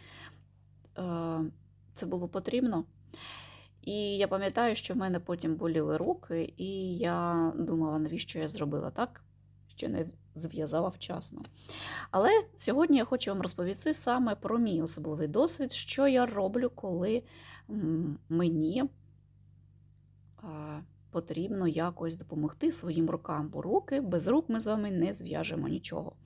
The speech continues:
І перше, що ми робимо, як я вже казала, ми миємо руки. Що ми використовуємо? Ми використовуємо мило. А, в минулому,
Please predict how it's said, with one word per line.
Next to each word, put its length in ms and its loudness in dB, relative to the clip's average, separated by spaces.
І 80 6
перше, 280 8
що 120 6
ми 80 8
робимо, 340 8
як 280 0
я 80 0
вже 140 -4
казала, 420 6
ми 480 6
миємо 440 0
руки. 340 -6
Що 280 2
ми 100 4
використовуємо? 800 -2
Ми 160 6
використовуємо 760 2
мило. 440 2
А, 320 2
в 100 -2
минулому, 760 6